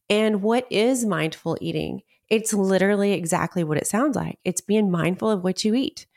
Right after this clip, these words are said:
You know, when we start to, to overindulge, it's really, really easy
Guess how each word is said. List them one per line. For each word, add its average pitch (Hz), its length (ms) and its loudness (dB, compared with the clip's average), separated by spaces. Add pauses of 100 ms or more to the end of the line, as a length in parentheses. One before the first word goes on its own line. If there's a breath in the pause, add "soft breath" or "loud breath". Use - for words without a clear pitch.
(500 loud breath)
You 214 160 0
know, 196 160 4
when 190 220 0
we 196 100 2
start 247 420 0
to, 202 480 2 (500)
to 220 100 -2
overindulge, 190 840 2 (120)
it's 190 180 -2
really, 185 600 0
really 185 280 0
easy 254 640 0